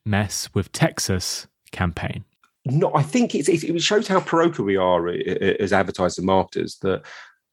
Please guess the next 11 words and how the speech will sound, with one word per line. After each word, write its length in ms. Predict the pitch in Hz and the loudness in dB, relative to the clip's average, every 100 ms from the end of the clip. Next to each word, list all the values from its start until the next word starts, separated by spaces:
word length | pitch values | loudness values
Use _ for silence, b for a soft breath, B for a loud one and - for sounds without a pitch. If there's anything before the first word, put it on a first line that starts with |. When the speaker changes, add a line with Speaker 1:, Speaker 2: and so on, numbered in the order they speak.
| - | -10
Speaker 2:
w-, 320 | 127 110 120 139 | -4 0 2 2
in 140 | 123 | 0
Britain, 280 | 156 180 127 | 2 4 4
we 120 | 120 | 4
know 160 | 113 107 | 4 4
about 180 | 101 | 4
all 80 | 107 | 4
the 80 | 98 | 2
British 240 | 101 - | 2 0
case 180 | - 92 | -4 -6
studies, 340 | - 92 143 | -4 -6 -6